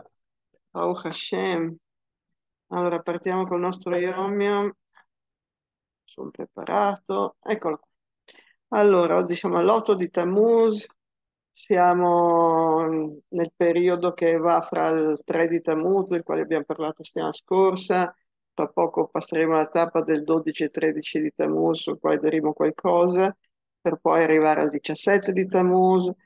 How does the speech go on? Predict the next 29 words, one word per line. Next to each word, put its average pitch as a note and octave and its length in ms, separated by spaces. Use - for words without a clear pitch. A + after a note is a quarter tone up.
Eh, E3 560
tutto G#3+ 320
un F#3 140
mese G3 540
che, F#3 520
dai E3 300
tempi F3+ 400
in E3+ 120
cui F#2 280
lo F2 100
si - 160
vedeva E2+ 340
come E3+ 200
un E3 80
mese F3 260
terribile, E3 640
dove E3 220
cominciavano F3 560
le F3 80
disgrazie, F#3 920
Baruch F3 260
Hashem F#3+ 380
adesso F3+ 280
è E3+ 40
diventato E3 360
un F3 140
mese E3+ 320
che D#3 180
ha D3+ 480